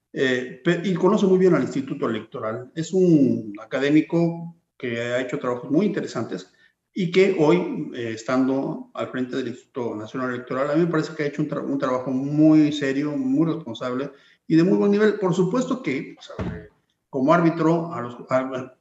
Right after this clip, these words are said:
como en un partido de, de fútbol, ¿no?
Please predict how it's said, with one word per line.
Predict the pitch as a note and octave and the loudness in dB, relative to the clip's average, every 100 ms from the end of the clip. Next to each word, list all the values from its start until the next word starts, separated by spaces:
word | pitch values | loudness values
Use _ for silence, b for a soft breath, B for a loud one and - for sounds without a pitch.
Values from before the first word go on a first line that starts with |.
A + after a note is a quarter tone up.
| _ _ | _ _
como | - C3+ | -4 0
en | B2+ | 0
un | F#3 | 2
partido | E3 F3 E3+ | 2 4 6
de, | D3 B2 A#2 A2+ A#2 | 6 4 0 -2 -6
de | A#2+ A#2+ A#2 A2 - | -6 -6 -6 -8 -14
fútbol, | - D3+ C#3+ E3 F#3+ | -6 -2 2 4 4
¿no? | C3+ - - | 4 0 -4